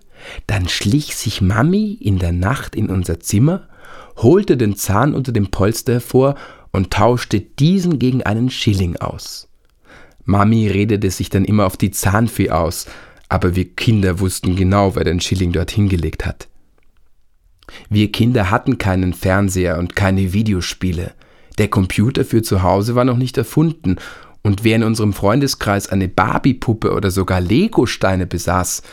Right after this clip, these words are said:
der wurde bewundert. Doch Neid kannten wir damals nicht.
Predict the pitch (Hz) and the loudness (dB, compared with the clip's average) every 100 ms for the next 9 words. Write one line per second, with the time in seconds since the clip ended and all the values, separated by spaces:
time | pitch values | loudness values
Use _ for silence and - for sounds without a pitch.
0 | - - - - 95 95 98 101 104 92 | -20 -20 -10 -2 -2 0 0 0 -2 0
1 | 117 147 95 - - - - - _ _ | 2 2 0 -6 -18 -20 -20 -20 _ _
2 | _ _ _ _ _ 98 90 - 98 104 | _ _ _ _ _ -2 0 0 2 2
3 | 107 - - 113 113 117 120 117 131 127 | 0 -2 0 0 0 0 0 2 0 0
4 | - 139 - - | 0 -2 -2 -18